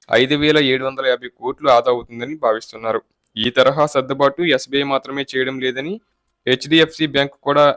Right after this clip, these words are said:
అధిక విలువలు కలిగిన డిపాజిట్లపై తన పొదుపు ఖాతా రేటును అన్ని నిల్వలపై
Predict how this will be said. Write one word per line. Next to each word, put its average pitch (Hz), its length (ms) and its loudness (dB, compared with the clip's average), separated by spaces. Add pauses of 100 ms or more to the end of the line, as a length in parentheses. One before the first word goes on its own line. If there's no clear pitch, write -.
(100)
అధిక 135 280 0
విలువలు 135 640 -2
కలిగిన 131 340 -2
డిపాజిట్లపై 127 680 -2
తన 135 200 -4
పొదుపు 135 600 -6
ఖాతా 123 260 2
రేటును 120 540 -6
అన్ని 127 320 -6
నిల్వలపై 127 500 -4